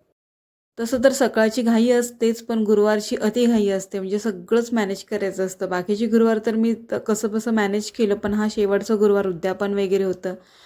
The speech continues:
संध्याकाळी आल्यानंतर पुन्हा नवीन जेवण, म्हणून मी यावेळी सॉ-, शॉर्टकट मारला जरा. म्हणजे स्वरला भेंड्याची, जी स्वरची आवडतीच भेंड्याची भाजी आहे, मग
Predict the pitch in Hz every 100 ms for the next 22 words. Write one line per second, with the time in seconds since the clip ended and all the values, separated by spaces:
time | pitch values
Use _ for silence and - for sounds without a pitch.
0 | - - 233 196 202 208 247 247 240 233
1 | 240 233 220 220 226 214 208 208 214 202
2 | 196 196 196 202 208 208 196 190 190 208
3 | 208 202 180 208 185 - 208 208 185 180
4 | 175 180 240 - _ _ _ 202 220 233
5 | 226 214 214 208 220 190 196 202 175 202
6 | 202 202 190 180 - - 202 190 202 226
7 | 190 226 185 196 190 214 196 175 190 208
8 | 233 - _ -